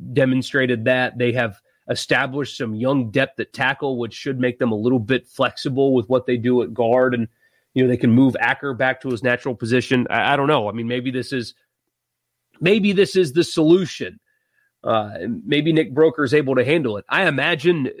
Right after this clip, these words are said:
you know, physically, obviously, he's able to handle it. Uh, mentally, I assume he's also able to handle it. He's played a lot of football, a lot of S E C football. And so the transition probably isn't all that difficult for somebody at, at his age and experience level.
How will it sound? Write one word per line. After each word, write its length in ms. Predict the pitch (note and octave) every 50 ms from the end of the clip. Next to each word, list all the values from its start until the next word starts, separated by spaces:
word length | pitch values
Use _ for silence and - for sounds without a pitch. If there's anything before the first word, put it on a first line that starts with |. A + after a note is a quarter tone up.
| - - - -
you 140 | - C#3 C3+
know, 100 | B2 A2
physically, 580 | - - - E3+ E3 C#3+ F3+ F3 - F3 F3 D#3
obviously, 640 | - B2 B2 C3 C3+ C#3 D3 C#3 B2 - C#3+ C3+ B2
he's 200 | B2+ C3 A#2 C3
able 260 | C3 B2+ A2+ A#2+ A#2
to 80 | A2
handle 380 | G2+ A#2 A#2 B2 A#2+ B2+ C3 C3
it. 100 | B2+ - - _ _ _ _
Uh, 280 | A2 A2 G#2+ G#2 G2+ G2 G2 -
mentally, 760 | - B2+ C3+ D#3 D#3 - - D3+ C#3+ D3 D3 D3 C#3+ C#3+ - -
I 180 | - A#2+ B2 C3
assume 360 | B2 A#2+ - - C#3+ C#3+ B2
he's 160 | A#2+ A2 F#2+
also 340 | B2 A#2+ B2 A#2 - B2+ B2
able 240 | B2 B2+ A#2 A#2+ A2+
to 60 | A#2
handle 380 | G2+ A2+ A#2 B2 B2 B2 A#2+ A#2+
it. 60 | A2+
He's 120 | G#2+ G2+ -
played 220 | - B2 B2 A2+
a 60 | G#2
lot 220 | F2+ G#2 A2 A#2 A#2
of 100 | G#2+ -
football, 340 | C3 A#2+ - A#2+ A2 G2+
a 40 | G2
lot 160 | G#2+ A2+ A#2+
of 100 | A#2 G#2+
S 180 | A2+ A2 - -
E 80 | A#2+ A2
C 160 | - A#2+ A2
football. 560 | - - B2 A2 B2 B2+ A#2 A#2 A2+ - _ _ _ _ _ _ _ _ -
And 140 | B2 A#2+ -
so 120 | C#3+ C3+
the 100 | A#2+ B2+
transition 720 | - - C#3+ C3+ B2+ A#2+ C#3+ C3+ - D3 C3 A#2+ A2+ G#2+ - _ _ _
probably 460 | - - D#3+ E3+ E3 C3 B2+ B2 B2
isn't 200 | B2 A2+ B2 -
all 180 | - A#2+ C#3 D3
that 220 | C3 B2+ A2+ G#2
difficult 480 | G#2+ C#3 C#3+ - C#3+ - - A2 - -
for 80 | - A2
somebody 480 | - - C3+ B2+ A#2 A#2 A#2 A2+ G#2+
at, 640 | - G#1+ B1 D#2 D#2 F#2 G2 C2 - - _ A2 A#2+
at 80 | A2+
his 240 | - D3+ D3+ B2+ A2
age 260 | B2 B2+ C#3 C3 A2+
and 100 | B2 A#2
experience 600 | A2+ F#2+ - - - C3+ C#3 D3 D3+ C#3+ C3 - -
level. 400 | B2 A#2+ A#2 G#2+ A#2 A#2 A2+